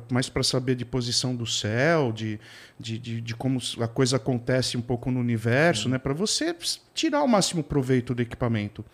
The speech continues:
Speaker 1: Mas não é um bicho de sete cabeças. É, é, é muito simples. Você
Speaker 2: Exatamente.
Speaker 1: respeitando as regrinhas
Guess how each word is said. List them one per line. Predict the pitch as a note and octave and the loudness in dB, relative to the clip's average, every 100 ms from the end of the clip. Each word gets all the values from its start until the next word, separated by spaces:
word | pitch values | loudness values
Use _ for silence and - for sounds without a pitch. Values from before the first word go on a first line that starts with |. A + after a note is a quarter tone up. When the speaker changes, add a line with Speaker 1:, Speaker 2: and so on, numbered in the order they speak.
| _ - - - - | _ -20 -20 -20 -8
Speaker 1:
Mas | C#3 D#3+ F3 | 0 2 4
não | G#3 A3 | 4 6
é | A3 A#3+ A#3+ | 6 6 6
um | B3 | 4
bicho | G#3 G#3+ A3+ | 4 2 0
de | - | 0
sete | A#3+ - | 0 0
cabeças. | B3 G3+ F3+ - - - - - | 0 2 2 0 -4 -10 -14 -6
É, | C3 D3+ C#3+ D3+ D#3 | -2 0 0 2 2
é, | |
é | |
muito | F3 F#3 A3+ A#3 | 4 4 4 2
simples. | A#3 - A3+ A3+ B2 A2+ - - _ _ _ _ _ F2+ | 2 4 2 2 -2 -2 -4 -12 _ _ _ _ _ -16
Você | - - B2+ | -10 -4 0
Speaker 2:
Exatamente. | |
Speaker 1:
respeitando | C3+ F#2+ C#3 C3+ E3 | 0 0 -2 0 0
as | E3 D#3 | 0 0
regrinhas | D3 C#3 D3 C#3 - | 0 0 -2 -2 -4